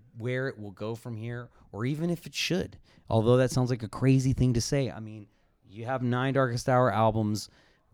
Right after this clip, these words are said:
We play an hour and we can't even play songs off of every one.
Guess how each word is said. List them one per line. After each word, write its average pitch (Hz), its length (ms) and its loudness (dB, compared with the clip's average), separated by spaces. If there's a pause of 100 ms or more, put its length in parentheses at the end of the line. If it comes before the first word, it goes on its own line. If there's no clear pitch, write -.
We 107 240 0 (160)
play 131 360 4
an 117 160 -4
hour 113 600 4
and 110 100 -4
we 110 140 -4
can't 123 240 -6
even 113 220 -2
play 113 420 -6 (200)
songs 120 460 -10
off 104 240 -6
of 92 140 -12
every 92 260 -2
one. 104 500 0